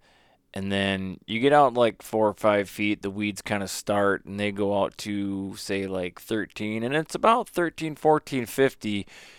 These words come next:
fifteen, where that lake just plummets, just drops straight off into super deep water, forty, fifty feet. Um, so you would think that'd be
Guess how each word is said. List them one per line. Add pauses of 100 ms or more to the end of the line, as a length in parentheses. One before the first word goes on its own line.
(160)
fifteen, (220)
where
that
lake
just (920)
plummets,
just (500)
drops
straight
off
into
super
deep
water, (300)
forty,
fifty
feet. (720)
Um, (360)
so
you
would
think
that'd
be